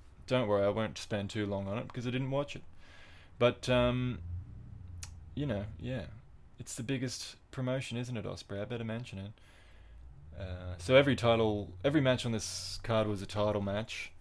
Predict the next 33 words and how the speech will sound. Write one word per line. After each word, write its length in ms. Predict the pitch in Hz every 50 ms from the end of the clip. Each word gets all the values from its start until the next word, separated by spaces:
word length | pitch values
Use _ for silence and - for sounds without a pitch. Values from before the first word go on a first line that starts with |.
| - - - -
but 100 | 117 101
the 140 | - 120 123
only 180 | 135 143 139
one 540 | 131 117 123 120 120 120 120 117 117 113 - - -
that 200 | - 113 - -
changed 440 | - - 127 117 113 113 107 - -
hands 320 | 117 117 120 123 117 95
was 140 | 107 110 92
the 120 | 101 107 110
Intercontinental 720 | 113 110 - - 113 110 101 - 110 113 117 110 110 101
title, 380 | - 113 107 107 110 117 117
Jeff 240 | 107 113 117 107 -
Hardy 240 | - 110 110 110 107
to 360 | 92 98 104 110 107 107 104
Sami 300 | 95 104 113 107 107 101
Zayn, 480 | 87 98 107 117 139 165 180 190 190 175 - - - - - - - - - - - - - - - - - - - - - - - - -
and 680 | - 107 104 104 104 101 104 104 101 101 101 98 - - - - - -
Roman 240 | - 127 139 135 113
Reigns 280 | 110 110 113 117 110 95
was 120 | 101 92
in 80 | 110 107
the 80 | 104
main 200 | 104 104 104 104
event 340 | 101 95 107 107 110 117 107 - - -
against 420 | 110 90 110 104 101 95 - -
Jey 220 | - 117 110 107 104
Uso, 560 | 87 104 113 113 - - 101 101 107 135 151 127 - - - - - - - - - - - - - - - - - - - - - - - - -
and 260 | 110 107 104 104 98
one 140 | 107 139 160
with 100 | 160 123
a 60 | 120
technical 480 | - - 147 160 - 170 139 131 123 107
knockout, 540 | 110 107 117 143 - - 90 - - -